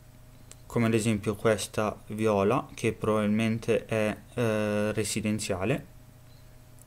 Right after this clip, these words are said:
lo verifichiamo subito schiacciando il tasto di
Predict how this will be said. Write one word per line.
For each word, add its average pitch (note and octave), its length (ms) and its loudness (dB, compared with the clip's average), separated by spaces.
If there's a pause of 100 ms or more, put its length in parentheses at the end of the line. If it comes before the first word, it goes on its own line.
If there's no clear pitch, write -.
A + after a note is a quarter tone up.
(1300)
lo A2+ 160 -6
verifichiamo G2 540 0
subito G2 460 -2
schiacciando F#2 500 -2
il F#2+ 120 -2
tasto - 680 -6
di G2+ 300 -2